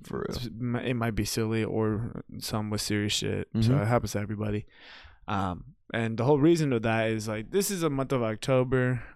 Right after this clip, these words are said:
Speaker 2: um, so we just keep, we're continuing the spooky shit.
Speaker 1: Yeah.
Speaker 2: So today, we're gonna talk about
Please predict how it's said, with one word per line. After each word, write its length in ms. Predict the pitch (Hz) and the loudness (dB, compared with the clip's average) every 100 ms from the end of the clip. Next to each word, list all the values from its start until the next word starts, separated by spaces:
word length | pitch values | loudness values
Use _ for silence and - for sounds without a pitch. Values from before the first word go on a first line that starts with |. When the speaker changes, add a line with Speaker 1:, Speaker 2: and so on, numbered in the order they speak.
| - | -8
Speaker 2:
um, 420 | 113 107 95 98 | -6 -6 -8 -10
so 140 | - 110 | -6 -4
we 80 | |
just 140 | 107 - | -4 -2
keep, 180 | 123 98 - | -2 -2 -2
we're 220 | 120 117 | 0 0
continuing 840 | - 123 - 160 143 120 113 110 117 | -2 -4 0 2 2 2 -2 -4 -8
the 140 | 107 | -8
spooky 400 | - - 117 104 | -8 0 0 0
shit. 400 | 107 104 101 98 - | -2 -2 -4 -4 -6
Speaker 1:
Yeah. 380 | 131 117 107 104 - - - | -4 -2 -2 -6 -12 -20 -16
Speaker 2:
So 160 | - 127 | -4 -2
today, 540 | 131 147 180 135 156 - - - _ - | 2 4 6 4 0 -2 -12 -20 _ -10
we're 240 | 117 117 117 | 0 2 4
gonna 120 | 113 | 2
talk 260 | 120 110 | 0 -2
about 460 | 113 110 107 107 - | -2 -2 0 0 -2